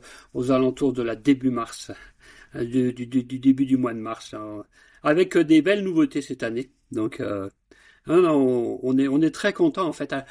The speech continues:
chaque année, on se dit, ah ben tiens, on va aborder des nouvelles choses, on va avoir des nouveaux chroniqueurs. Enfin bon, euh, non, non, c'est, euh...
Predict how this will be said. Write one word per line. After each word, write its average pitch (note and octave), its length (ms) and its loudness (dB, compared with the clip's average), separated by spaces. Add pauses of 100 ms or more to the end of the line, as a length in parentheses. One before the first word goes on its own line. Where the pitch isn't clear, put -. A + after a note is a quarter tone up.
(120)
chaque D#3 240 -4
année, G3 160 0
on A3 120 -4
se - 120 -6
dit, D#3+ 180 0
ah G3+ 60 4
ben D#3+ 160 0
tiens, G#3+ 160 -8
on E3 60 -2
va D3 80 0
aborder D#3+ 340 0
des D3 140 6
nouvelles C3+ 320 2
choses, G#3 500 -2 (380)
on A#2+ 60 0
va C3 80 6
avoir C#3 180 4
des C3+ 100 6
nouveaux B2 280 4
chroniqueurs. C3 600 -2
Enfin A2+ 240 -6
bon, G3 300 -4
euh, C3 180 -2
non, F#3 140 -4
non, G#3 280 0
c'est, D3+ 220 0
euh... C3+ 180 -4